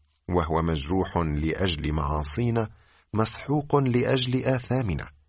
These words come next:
تأديب سلامنا عليه، وبحبره شفينا."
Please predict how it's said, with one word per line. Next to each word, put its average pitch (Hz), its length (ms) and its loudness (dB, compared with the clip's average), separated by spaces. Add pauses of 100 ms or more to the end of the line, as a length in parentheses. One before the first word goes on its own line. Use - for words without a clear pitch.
(400)
تأديب 80 600 0
سلامنا 78 600 0
عليه، 92 680 0 (300)
وبحبره 82 1200 -2
شفينا." 73 600 -4